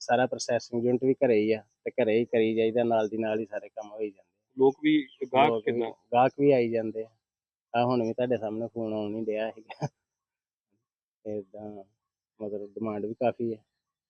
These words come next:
Speaker 2: ਲੇਕਿਨ
Speaker 1: ਚੱਲੀ ਜਾਂਦੀ।
Speaker 2: ਮਾਰਕੀਟਿੰਗ ਕਹਿੰਦੇ ਕਿ ਮੰਡੀਕਰਨ, ਅਹ, ਕਿਸਾਨ ਇਸ ਕਰਕੇ ਦੂਸਰੀ ਫਸਲ ਨਹੀਂ, ਅਹ, ਬੀਜਦਾ ਕਿ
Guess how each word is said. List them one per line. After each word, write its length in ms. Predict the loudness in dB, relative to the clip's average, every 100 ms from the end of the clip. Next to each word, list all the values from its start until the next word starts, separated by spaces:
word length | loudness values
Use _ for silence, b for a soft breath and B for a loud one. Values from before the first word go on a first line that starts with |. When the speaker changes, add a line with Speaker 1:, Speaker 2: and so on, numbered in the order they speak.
| _ _ 0
Speaker 2:
ਲੇਕਿਨ 200 | 2 4
Speaker 1:
ਚੱਲੀ 60 | 2
ਜਾਂਦੀ। 120 | 4
Speaker 2:
ਮਾਰਕੀਟਿੰਗ 580 | 6 6 4 6 6 6
ਕਹਿੰਦੇ 360 | 2 6 6
ਕਿ 160 | 6 2 4
ਮੰਡੀਕਰਨ, 680 | 6 8 8 8 6 6 2
ਅਹ, 400 | 6 8 8 4
ਕਿਸਾਨ 640 | 0 2 6 8 8 4 2
ਇਸ 160 | 2 2
ਕਰਕੇ 240 | 4 4
ਦੂਸਰੀ 360 | 4 2 4 4
ਫਸਲ 300 | 6 6 4
ਨਹੀਂ, 320 | 2 0 -2
ਅਹ, 240 | -8 -6 -4
ਬੀਜਦਾ 460 | -2 2 6 6
ਕਿ 340 | 6 2 2